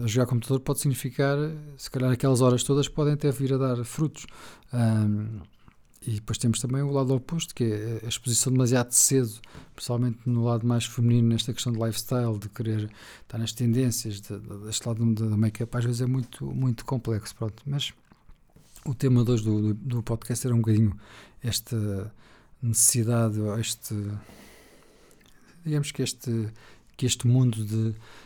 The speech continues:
que nós vemos que as nossas, os, os, os mais novos, pronto, já para quem não tem crianças, mas nota-se claramente que querem ser youtubers, é logo a primeira coisa mais importante. Ahm, e, e eu acho que há que ter aqui esta noção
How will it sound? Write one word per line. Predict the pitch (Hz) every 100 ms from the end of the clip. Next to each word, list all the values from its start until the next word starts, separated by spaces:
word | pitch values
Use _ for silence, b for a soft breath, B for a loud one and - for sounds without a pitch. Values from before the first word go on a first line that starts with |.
| b
que | -
nós | 113 117 104
vemos | 113 -
que | 113
as |
nossas, | 107 107 - 110 107 - - -
os, | - 104 98 - - -
os, | 95 95
os | 104 101
mais | 110 107
novos, | 110 110 -
pronto, | - 110 -
já | -
para | - - 98
quem | 107
não | 104
tem | 110
crianças, | 107 110 113 107 107
mas | 101
nota-se | 110 113 113 -
claramente | 120 117 107 113 117 - b b b _
que | - 113 113 113 110 - -
querem | 123 117 113
ser | - 113 104
youtubers, | 98 98 110 98 95
é | 101
logo | 98 98
a |
primeira | 95 101 104 101
coisa | - 104 101 b b - -
mais | 113 107
importante. | 107 110 - 110 107 b b b -
Ahm, | 123 120 113 113 113 104 104 104 b b b _ -
e, | 120 113 113 110 110 110 117 131 - _ _ -
e | 123
eu | 117
acho | 123 123
que | -
há | 123
que | 113 -
ter | - 131
aqui | 117 -
esta | 117 -
noção | 120 113 - 123 127